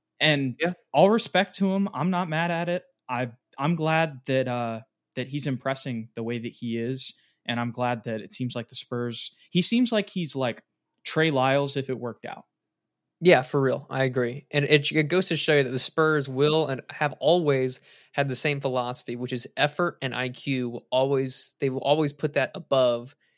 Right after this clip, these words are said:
Speaker 2: you know, upside and just natural ability. Because I think we both think that Luka Samanic, as far as potential, is probably has the potential to be way better than a Keita Bates-Diop probably. But
Speaker 1: Yeah.
Speaker 2: at this point,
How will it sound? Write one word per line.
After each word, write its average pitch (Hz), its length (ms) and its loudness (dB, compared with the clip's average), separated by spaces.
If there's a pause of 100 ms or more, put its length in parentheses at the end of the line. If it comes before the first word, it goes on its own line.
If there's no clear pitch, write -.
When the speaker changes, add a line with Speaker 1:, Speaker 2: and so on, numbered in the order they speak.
Speaker 2:
you 127 80 -6
know, 120 180 -6
upside 123 640 0
and 123 100 -10
just 123 180 -8
natural 120 440 -6
ability. 127 500 -6 (400)
Because 135 420 0 (160)
I 147 80 0
think 147 180 0
we 147 120 2
both 147 340 2 (160)
think 127 380 -2
that 123 260 -4
Luka 139 220 -2
Samanic, 127 540 -4
as 127 80 -8
far 127 180 0
as 120 100 -8
potential, 139 640 -4
is 127 80 -6
probably 131 460 -4
has 131 160 -8
the 120 80 -16
potential 147 640 -6
to 131 80 -8
be 131 120 -4
way 120 300 -2
better 135 420 -4
than 95 160 -12
a 107 80 -10
Keita 113 400 -8
Bates-Diop 107 580 -8
probably. 110 400 -8
But 120 80 -2
Speaker 1:
Yeah. 107 80 -4
Speaker 2:
at 101 140 -20
this 147 140 -2
point, 156 460 -2